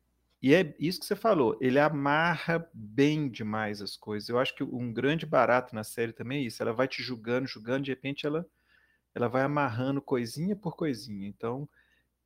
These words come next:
eu acho que o grande destaque na, na série é mostrar, assim,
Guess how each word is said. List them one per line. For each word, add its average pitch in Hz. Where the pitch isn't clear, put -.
eu 120
acho 135
que -
o 139
grande 139
destaque 147
na, 107
na 104
série 131
é 139
mostrar, 143
assim, 143